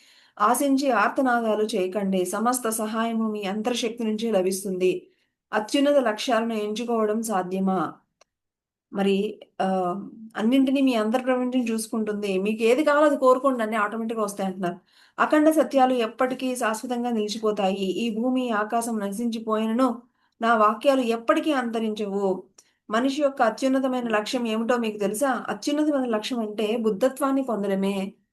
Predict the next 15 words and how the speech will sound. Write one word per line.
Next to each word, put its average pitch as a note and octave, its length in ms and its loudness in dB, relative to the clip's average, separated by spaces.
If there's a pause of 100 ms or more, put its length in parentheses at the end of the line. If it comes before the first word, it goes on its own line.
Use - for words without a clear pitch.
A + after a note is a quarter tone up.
(300)
క్రీస్తు C#4 280 0
తత్వాన్ని B3 440 0
పొందడమే. G3 720 -4 (280)
జీవితంలో A3+ 500 -2
రాజీ G#3+ 300 2
పడడం A3+ 320 0
అంటే A3+ 220 0
మీరు A3 180 -2
దైవంగా A#3+ 400 2
సంపూర్ణంగా A#3+ 680 0
జీవించడమే. G3+ 880 0 (2750)
హ్మ్, C#4+ 760 -12 (100)
మనము A#3+ 680 0 (880)
అంటే, D#4 440 6 (560)
ఆ, A3 60 -2